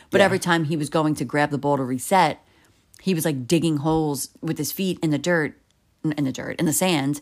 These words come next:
Speaker 2: Yeah.
Speaker 1: But it would make it harder when he would hit the ball 'cause it would, like, hit the holes and
Speaker 2: He's
Speaker 1: move
Speaker 2: making all
Speaker 1: around.
Speaker 2: these, like, sand divots
Speaker 1: Yeah.
Speaker 2: and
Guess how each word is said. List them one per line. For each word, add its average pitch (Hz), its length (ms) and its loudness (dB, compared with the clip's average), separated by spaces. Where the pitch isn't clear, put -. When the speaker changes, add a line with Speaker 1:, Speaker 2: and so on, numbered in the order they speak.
Speaker 2:
Yeah. 117 280 -2
Speaker 1:
But 160 280 0
it 185 80 2
would 160 120 2
make 160 220 2
it 143 60 -2
harder 180 440 2
when 147 100 0
he 147 60 2
would 143 100 0
hit 147 80 -6
the 151 60 -6
ball 226 280 4
'cause 185 140 -4
it 180 60 0
would, 143 100 -2
like, 143 160 -2
hit - 300 -6
the 147 80 -8
holes 185 460 0
and 127 60 2
Speaker 2:
He's 127 100 2
Speaker 1:
move 143 80 4
Speaker 2:
making 143 160 4
all 151 80 2
Speaker 1:
around. 143 100 6
Speaker 2:
these, 131 120 2
like, 127 180 4
sand 131 360 2
divots 107 480 -2
Speaker 1:
Yeah. 123 240 -4
Speaker 2:
and 110 460 -2